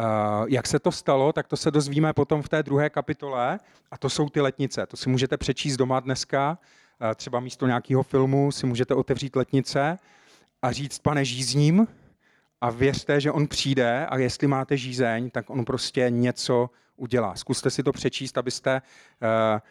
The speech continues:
no, abyste mohli si znovu připomenout, o čem jsou ty letnice. A víte, co je zajímavé? Že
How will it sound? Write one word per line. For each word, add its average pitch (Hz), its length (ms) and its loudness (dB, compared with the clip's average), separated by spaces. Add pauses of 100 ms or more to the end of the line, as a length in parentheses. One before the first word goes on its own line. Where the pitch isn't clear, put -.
(320)
no, 110 280 -4
abyste 120 280 -2
mohli 127 380 2
si - 140 -6
znovu 131 280 0
připomenout, 123 640 0
o 117 60 -2
čem 123 200 0
jsou 120 220 0
ty 117 260 -2 (320)
letnice. 110 560 -2 (1120)
A 113 400 0
víte, 120 220 -2
co - 140 2
je 190 80 6
zajímavé? 170 400 2
Že 135 420 0